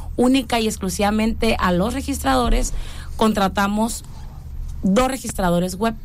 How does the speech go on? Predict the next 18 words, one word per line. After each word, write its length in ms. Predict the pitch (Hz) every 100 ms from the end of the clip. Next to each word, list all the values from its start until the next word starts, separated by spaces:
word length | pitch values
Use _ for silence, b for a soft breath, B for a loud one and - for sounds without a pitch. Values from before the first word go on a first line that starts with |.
| - - - - B B B B
uno 280 | 240 240 247
para 180 | 220 175
La 160 | 170 170
Paz 340 | 226 277 285 -
y 140 | 180
uno 200 | 170 170
para 200 | 170 165
Los 160 | 160 -
Cabos. 480 | 196 180 175 175 - B B B B B B
Y 140 | 254
contratamos 880 | - 226 208 190 208 202 214 262 - - -
el 240 | 214 185
cuarto 800 | 170 196 208 214 269 320 - 320
registrador, 760 | 277 220 190 - 170 160 180 -
el 180 | 202 190
tercer 340 | 196 180 262
registrador 540 | 320 311 277 202 196 214
web 260 | 214 214